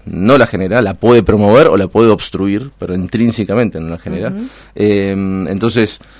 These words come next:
Speaker 1: la verdad es que, que, que tenemos que, que promover eso, promover un Estado eficiente, promover un Estado que, que sea una, una autopista donde toda la gente pueda desarrollarse sin obstrucciones, sin peajes,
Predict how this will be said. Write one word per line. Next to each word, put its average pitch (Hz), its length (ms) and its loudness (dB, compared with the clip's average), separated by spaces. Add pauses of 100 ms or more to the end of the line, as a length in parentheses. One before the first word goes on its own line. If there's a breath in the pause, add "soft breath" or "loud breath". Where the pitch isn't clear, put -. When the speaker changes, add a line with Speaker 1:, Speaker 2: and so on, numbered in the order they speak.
(300 loud breath)
Speaker 1:
la 95 80 -4
verdad 113 380 6
es 110 80 -4
que, 92 500 -6 (280)
que, 85 600 -10
que 90 100 -8
tenemos 113 320 0
que, 92 320 -6 (140)
que 92 120 -8
promover 95 440 0
eso, - 200 -4
promover 90 300 -4
un 101 80 -2
Estado 98 220 -2
eficiente, 120 500 -2
promover 92 300 -4
un 95 80 -4
Estado 95 400 -4
que, 85 440 -10
que - 140 -16
sea 85 640 -6
una, 85 560 -8
una 104 160 0
autopista 101 640 0
donde 92 300 -2
toda 107 200 0
la 101 80 0
gente 101 300 -6
pueda 98 220 -2
desarrollarse 113 800 -2 (180 loud breath)
sin 117 260 0
obstrucciones, 113 600 -2
sin 120 280 -2
peajes, 110 640 0